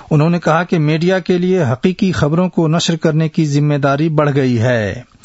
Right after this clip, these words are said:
انہوں نے کہا کہ آئندہ بیساکھ تیس گتے ہونے والے مقامی سطح کا انتخاب ملک کے لیے عظیم جشن ہے، جس کے تئیں سبوں کو جواب دہ ہو کر ایمانداری کے ساتھ لگنے کی ضرورت ہے۔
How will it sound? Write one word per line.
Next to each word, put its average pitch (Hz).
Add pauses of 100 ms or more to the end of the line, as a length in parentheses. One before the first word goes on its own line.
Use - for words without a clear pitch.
(580)
انہوں 147
نے 190
کہا 175
کہ 196
آئندہ 175
بیساکھ 165
تیس 170
گتے 165
ہونے 156
والے 175
مقامی 170
سطح 165
کا 175
انتخاب 156
ملک 156
کے 156
لیے 165
عظیم 160
جشن 139
ہے، 117 (480)
جس 156
کے 180
تئیں 170
سبوں 156
کو 165
جواب 151
دہ 170
ہو 147
کر 160
ایمانداری 151
کے 151
ساتھ 143
لگنے 135
کی 156
ضرورت 127
ہے۔ 107